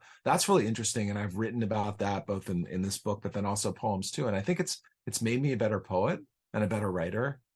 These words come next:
uh, more care with language, more attention to it. And yeah, it's, so that, that, that's something that I've learned a lot from him. One of the many things I've learned from him,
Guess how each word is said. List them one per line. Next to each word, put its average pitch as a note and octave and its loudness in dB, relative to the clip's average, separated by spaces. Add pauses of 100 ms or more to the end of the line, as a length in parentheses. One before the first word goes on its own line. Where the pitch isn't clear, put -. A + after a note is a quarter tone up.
(300)
uh, G#2+ 4
more A#2 4
care G#2 2
with A2+ 2
language, A#2+ 0
more F#2+ 2
attention F2+ -2
to G2+ -4
it. G2 -2
And F#2 -4
yeah, A#2 2
it's, F2+ -2
so - 0
that, B2 0
that, B2 0
that's C#3+ 2
something C#3+ 0
that F#2+ 0
I've A2 0
learned F#2+ -2
a E2 -4
lot E2 -4
from F#2 -4
him. F#2+ -6
One A#2 0
of A2 2
the G2 2
many A2 0
things F2+ -6
I've E2+ -6
learned E2+ -8
from E2+ -8
him, E2+ -8